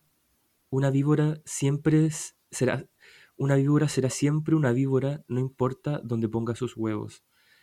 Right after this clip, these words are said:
lee ese día en el periódico. Es el primero en partir. Cebollas en invierno, frutillas en primavera,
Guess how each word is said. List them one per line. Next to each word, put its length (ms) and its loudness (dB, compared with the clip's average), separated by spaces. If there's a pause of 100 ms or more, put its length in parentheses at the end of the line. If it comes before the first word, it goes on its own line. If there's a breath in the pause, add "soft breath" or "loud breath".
(120)
lee 240 2
ese 220 -2
día 240 2
en 80 0
el 100 -4
periódico. 580 -6 (920)
Es 180 -4
el 80 -2
primero 300 -2
en 80 -6
partir. 440 -8 (2500)
Cebollas 500 0
en 80 -2
invierno, 720 0 (340)
frutillas 520 -2
en 80 -6
primavera, 680 -2